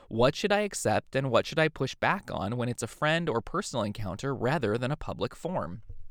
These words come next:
Well, let's start by joining in prayer together for Cole, for peace, and for God to show the best way to be unconditionally loving to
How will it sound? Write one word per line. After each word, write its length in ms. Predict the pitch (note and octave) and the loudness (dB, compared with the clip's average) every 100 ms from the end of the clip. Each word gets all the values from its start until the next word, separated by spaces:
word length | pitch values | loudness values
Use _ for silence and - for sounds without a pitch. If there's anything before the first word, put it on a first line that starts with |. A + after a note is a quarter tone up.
| - - - - - - - - - - - | -12 -16 -14 -10 -10 -10 -14 -14 -16 -14 -2
Well, 120 | D#3 E3 | 2 6
let's 200 | A#3 - | 6 4
start 240 | A#3 B3 | 0 2
by 140 | G#3 | 2
joining 360 | C3+ B2+ D3+ E3 | 2 2 0 0
in 100 | D3 | -2
prayer 200 | - C#3 | 2 2
together 280 | C#3 B2+ A#2 | 4 4 2
for 160 | G#2 | -2
Cole, 400 | - - C#3+ C3+ | -6 0 2 2
for 160 | C3 G2+ | 2 -4
peace, 520 | - - D3 D3+ - | -6 -6 -4 -4 -6
and 200 | - G#2+ | -4 -4
for 100 | - | -4
God 400 | G#2+ A#2 C3+ C3+ | 0 2 4 2
to 80 | - | -4
show 240 | - B2+ | 0 0
the 100 | B2+ | 0
best 360 | F#2 B2 C#3+ - | 2 2 2 -2
way 280 | A#2+ B2 C#3+ | 0 2 0
to 80 | B2 | -2
be 160 | G2 - | -4 -2
unconditionally 880 | G#2+ C3 D3 B2+ B2 - B2+ C3+ A#2+ | -4 -2 -4 -4 -4 -4 -4 -2 0
loving 420 | G#2 A2+ B2+ | 0 0 0
to 100 | C3+ | -4